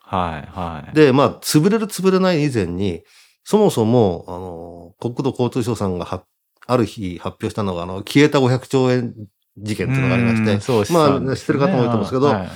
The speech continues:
Speaker 1: うん。
Speaker 2: 年間二十兆円ずつ、四十年間八百五十兆円の住宅設備投資をして、
Speaker 1: はい。
Speaker 2: その家の価値がなんと三百五十兆円しかないから、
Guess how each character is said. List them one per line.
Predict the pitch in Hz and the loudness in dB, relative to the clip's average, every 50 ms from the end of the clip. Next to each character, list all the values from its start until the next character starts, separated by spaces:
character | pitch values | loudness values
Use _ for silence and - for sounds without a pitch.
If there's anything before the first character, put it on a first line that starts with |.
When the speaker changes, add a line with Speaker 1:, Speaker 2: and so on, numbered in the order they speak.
| - - | -12 -8
Speaker 1:
う | 110 | -4
ん。 | 107 | -2
Speaker 2:
年 | 135 135 | 0 0
間 | 131 - 135 127 | 2 2 2 2
二 | 131 127 | 2 2
十 | 123 131 | 2 0
兆 | 127 - - 135 131 | 0 0 0 2 2
円 | 127 123 | 2 0
ず | 123 | 0
つ、 | 113 - 113 101 98 | 0 0 0 2 4
四 | 107 113 113 113 110 | 4 4 2 2 2
十 | 117 120 | 0 2
年 | 120 123 120 104 | 2 0 0 0
間 | 113 107 | -2 -4
八 | 87 95 92 - | -2 -4 -4 -2
百 | 110 104 101 | -2 -2 0
五 | 104 | -2
十 | 104 107 110 | -2 -2 -4
兆 | 98 - 113 | -2 -2 -2
円 | 104 90 | -2 -2
の | 87 | -4
住 | 87 95 90 | -6 -6 -8
宅 | - 90 - - | -8 -10 -14 -12
設 | - - | -10 -8
備 | - 95 95 | -6 -6 -6
投 | - 104 98 92 | -4 -6 -6 -6
資 | - 92 | -8 -10
を | 85 | -12
し | 90 - | -14 -10
て、 | - - 160 123 104 - - - - - - | -4 0 0 0 0 -2 -8 -20 -20 -20 -12
Speaker 1:
は | - - 113 | -4 0 2
い。 | |
Speaker 2:
そ | 127 | 4
の | 127 127 127 | 4 4 4
家 | 123 123 127 | 4 4 4
の | 127 117 | 2 2
価 | - 135 127 | -2 -2 -4
値 | - 113 | -2 0
が | 104 127 139 120 - 90 | 2 4 4 4 2 2
な | 110 113 | 0 0
ん | |
と | 101 104 | -2 -2
三 | - 104 98 98 | -4 -4 -4 -4
百 | 101 101 | -2 -2
五 | 90 98 | -4 -4
十 | 87 - | -6 -6
兆 | - 113 107 | -4 -4 -2
円 | 95 87 | -2 -4
し | - | -4
か | - 95 | -6 -6
な | 92 95 | -6 -6
い | 95 87 | -8 -8
か | - 80 | -12 -14
ら、 | 78 - - - | -14 -16 -18 -20